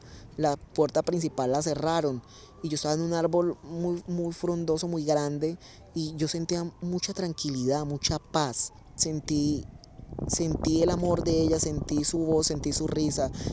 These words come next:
sentí, sentí tranquilidad, me, me llenó de mucha tranquilidad realmente el sueño. Y cuando yo vi la película, cuando yo vi, no,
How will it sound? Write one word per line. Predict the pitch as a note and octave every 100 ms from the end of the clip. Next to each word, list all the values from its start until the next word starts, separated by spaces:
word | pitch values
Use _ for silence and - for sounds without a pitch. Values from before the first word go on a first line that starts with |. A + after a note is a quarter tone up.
| -
sentí, | - D3 C#3+ D3+ C#3+ -
sentí | - D#3+ D3 D3+
tranquilidad, | - D3+ D3 - C3+ B2 A#2+ A#2
me, | B2+ C3+ C#3+
me | D3+ D3
llenó | C#3 C#3 C#3
de | D3
mucha | D#3+ E3
tranquilidad | D#3+ D3+ C#3 C3 C3
realmente | C#3 C#3+ C3+ C#3+
el | C3+
sueño. | D3+ D3 C#3 C3 - - - - - -
Y | A#3+ A#3+ A#3+ - - -
cuando | F#3+ F#3 F#3
yo | E3+ G3
vi | G#3+ A#3+
la | A#3
película, | A3 G3 F#3 - D#3 C#3+ C#3+ - - - - - - - -
cuando | D#3+ D#3+
yo | D#3 F3
vi, | F#3+ G#3+ - -
no, | F#3+ F#3 C3